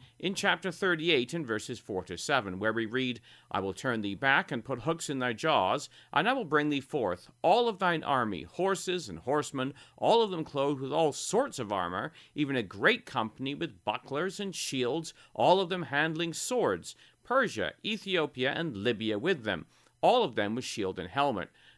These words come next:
Gomer and all his bands, the house of Togarmah of the north quarters and all his bands, and many people with thee. Be thou prepared, and prepare for thyself, thou and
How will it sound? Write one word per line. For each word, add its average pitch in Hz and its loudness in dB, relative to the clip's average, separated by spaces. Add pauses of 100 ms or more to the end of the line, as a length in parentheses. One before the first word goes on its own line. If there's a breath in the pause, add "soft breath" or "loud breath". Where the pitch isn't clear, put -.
(120)
Gomer 135 2
and 127 2
all 120 2
his 165 0
bands, 110 -2
the 98 -6
house 127 0
of 107 -10
Togarmah 123 0
of 113 -4
the 110 -2
north 165 0
quarters 107 -4
and 123 -2
all 117 0
his 208 -2
bands, 95 -2
and 208 -4
many 247 -2
people 131 -6
with 98 -2
thee. 78 -8 (520 loud breath)
Be 233 2
thou 185 2
prepared, 131 -4 (220 loud breath)
and 185 -2
prepare 110 0
for 110 -10
thyself, 107 0
thou 117 6
and 160 0